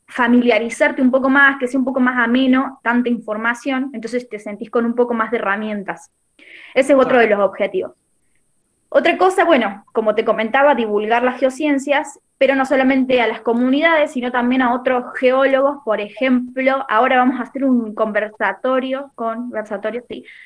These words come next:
Speaker 1: de espeleología, en donde va a participar espeleólogos, que son gente especializada, digamos, que también lo lleva a cabo,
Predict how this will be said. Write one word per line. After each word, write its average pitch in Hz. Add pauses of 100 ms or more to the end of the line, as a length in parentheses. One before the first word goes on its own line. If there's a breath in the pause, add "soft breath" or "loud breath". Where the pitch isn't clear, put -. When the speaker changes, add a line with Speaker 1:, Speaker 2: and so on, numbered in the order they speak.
Speaker 1:
de 226
espeleología, 220 (580)
en 233
donde 233
va 254
a 254
participar 247
espeleólogos, 277 (420)
que 190
son 196
gente 214
especializada, 208
digamos, 262
que 240
también 233
lo 247
lleva 247
a 226
cabo, 247